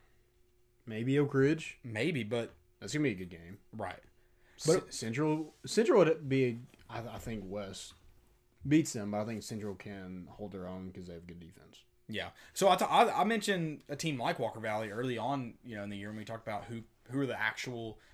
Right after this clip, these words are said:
Speaker 2: contenders in five A, and we didn't think there were a lot. Central, Powell, West, maybe Oak Ridge. But we said there was a level of teams in that mix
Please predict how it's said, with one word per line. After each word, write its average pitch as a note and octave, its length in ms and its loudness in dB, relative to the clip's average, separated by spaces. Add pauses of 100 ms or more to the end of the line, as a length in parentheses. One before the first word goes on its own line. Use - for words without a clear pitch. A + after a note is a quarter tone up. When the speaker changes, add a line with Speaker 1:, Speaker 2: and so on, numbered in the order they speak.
Speaker 2:
contenders C3 480 -4
in C#3+ 100 -4
five D3 240 2
A, D#3 200 4
and A#2 220 -4
we A2+ 60 -4
didn't A2+ 140 -4
think A2 120 -10
there G#2+ 120 -6
were G2+ 60 -4
a F#2+ 80 -4
lot. G2 240 -4
Central, C3+ 360 -4 (100)
Powell, A#2 400 0
West, - 420 -8 (720)
maybe A2+ 300 0
Oak F#2+ 160 -6
Ridge. F#2 340 -12
But B2+ 140 -2
we B2 120 -2
said C#3 320 -2
there B2+ 140 0
was A#2 200 -2
a G#2+ 300 -4
level B2+ 420 -2
of G2+ 120 -6
teams F#2+ 400 -10
in F#2+ 80 -16
that E2+ 200 -8
mix F#2 420 -10